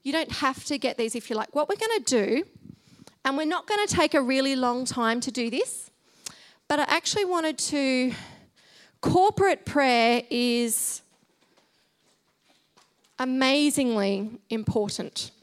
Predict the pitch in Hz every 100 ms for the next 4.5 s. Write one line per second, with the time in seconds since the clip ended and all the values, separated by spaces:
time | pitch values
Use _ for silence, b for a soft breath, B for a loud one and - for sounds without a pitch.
0 | _ _ b b b b b _ _ _
1 | _ _ _ _ _ _ _ _ _ _
2 | _ _ - - - 285 311 294 285 -
3 | 269 262 208 185 - - _ - 247 240
4 | - 233 180 -